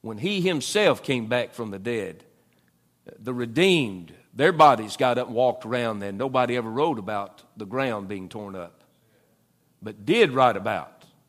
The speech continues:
how there were unusual happenings around Jerusalem. We'd say it right here in the South. Grandmama got up and paid everybody a visit after she'd been in, in paradise for fifteen, twenty years.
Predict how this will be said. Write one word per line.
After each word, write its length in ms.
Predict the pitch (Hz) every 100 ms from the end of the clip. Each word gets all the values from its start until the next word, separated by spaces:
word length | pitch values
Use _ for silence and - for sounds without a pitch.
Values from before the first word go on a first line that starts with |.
| _
how 120 | 117
there 140 | 110
were 120 | 120 117
unusual 580 | 139 139 165 143 120 107
happenings 560 | 110 165 - 107 101
around 300 | 113 117 113
Jerusalem. 680 | 95 98 135 147 120 92 78 _ _ _ _ _ _ _ _ _
We'd 200 | 123 143
say 220 | - 156
it 100 | 139
right 140 | 131 123
here 120 | 127
in 80 | 113
the 60 |
South. 320 | 107 156 151 104
Grandmama 520 | 147 151 131 120 107
got 240 | 113 117
up 120 | 120
and 100 | 110
paid 200 | 117 120
everybody 420 | 120 110 110 113 98
a 20 |
visit 460 | 110 156 120 110
after 200 | 104 113
she'd 200 | - 113
been 160 | 101 120
in, 180 | 104 85 _ _ _ _ _ _ _ _
in 140 | - 98
paradise 600 | 151 170 131 110 98 90
for 300 | - 90 80 _ _
fifteen, 420 | 131 123 123 113
twenty 240 | 85 113 101
years. 240 | 92 73